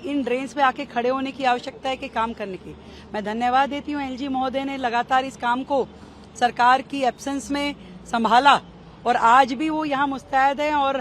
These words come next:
हम लोग सब मिलके as a team दिल्ली के लोगों की सुविधा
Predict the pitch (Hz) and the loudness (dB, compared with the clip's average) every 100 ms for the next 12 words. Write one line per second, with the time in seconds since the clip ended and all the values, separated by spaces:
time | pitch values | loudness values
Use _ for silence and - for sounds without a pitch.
0 | 240 254 262 285 233 - - - - 330 | -4 -4 0 0 0 -10 -20 -20 2 4
1 | 349 320 262 240 254 233 226 254 - 311 | 4 0 -4 -4 -2 -2 -2 -6 -4 -4
2 | 277 180 - - - - - 240 262 285 | -4 -6 -14 -20 -20 -20 -8 -6 -4 -6
3 | 302 302 285 247 233 269 285 269 247 220 | -8 -6 -2 -2 -2 -6 -8 -12 -10 -6
4 | 220 | 0